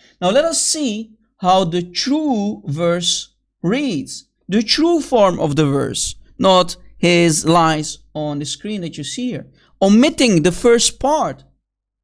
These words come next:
more than half of the part, the first part of the video. Now let us go to the verse and read it and expose this liar and deceiver who has no honor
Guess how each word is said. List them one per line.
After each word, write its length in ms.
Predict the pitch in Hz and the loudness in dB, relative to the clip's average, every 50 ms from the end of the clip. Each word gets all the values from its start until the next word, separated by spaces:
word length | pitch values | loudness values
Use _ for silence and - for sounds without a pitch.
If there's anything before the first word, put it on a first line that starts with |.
| _ - | _ -4
more 320 | 214 302 359 403 415 392 | -2 -2 -2 -2 -4 -4
than 160 | 349 330 311 | -4 -2 -2
half 340 | 262 269 302 349 370 359 - | -2 -2 0 0 -2 -2 -4
of 200 | 277 233 190 175 | -6 -10 -8 -8
the 120 | 190 180 | -8 -8
part, 440 | 170 180 - 196 196 185 180 175 180 - _ _ _ _ _ _ - | -8 -6 -6 -4 -4 -4 -6 -8 -10 -18 _ _ _ _ _ _ -8
the 80 | 185 175 | -8 -8
first 340 | 175 277 302 285 - - - | -6 -6 -6 -6 -6 -6 -6
part 240 | 196 170 156 - | -4 -4 -4 -6
of 160 | - 160 143 143 | -8 -10 -10 -8
the 60 | 143 | -8
video. 360 | 143 143 127 127 - - - _ _ _ _ _ _ _ _ _ - | -8 -8 -8 -10 -12 -16 -20 _ _ _ _ _ _ _ _ _ -8
Now 120 | 165 175 | -4 -4
let 140 | 208 262 294 | -2 -2 -2
us 220 | 285 269 - - | -2 -4 -6 -10
go 320 | - - 151 151 185 185 190 | -10 -10 -8 -6 -6 -6 -6
to 140 | 185 202 | -6 -6
the 80 | 175 170 | -6 -6
verse 300 | 147 143 143 156 - - | -4 -4 -6 -6 -8 -10
and 200 | - - 170 180 | -8 -6 -6 -4
read 220 | 196 240 254 165 | -4 -4 -4 -4
it 240 | 139 151 - - _ _ _ _ - | -6 -6 -8 -12 _ _ _ _ -4
and 120 | 190 196 190 | -4 -4 -4
expose 500 | 190 - - - - - 285 302 254 208 | -4 -6 -6 -6 -2 -2 -2 -2 -2 -2
this 180 | 220 208 196 | -4 -4 -4
liar 300 | 196 196 190 196 190 190 | -2 -2 -2 -4 -4 -6
and 160 | 185 175 170 | -8 -8 -8
deceiver 440 | 160 170 175 - 240 226 208 165 139 | -8 -8 -8 -8 -8 -8 -8 -8 -8
who 180 | 143 156 165 170 | -8 -6 -6 -4
has 140 | 165 156 165 | -6 -6 -6
no 120 | 180 180 | -6 -8
honor 500 | - - 156 156 151 143 139 135 - - | -6 -6 -6 -6 -6 -6 -8 -10 -14 -18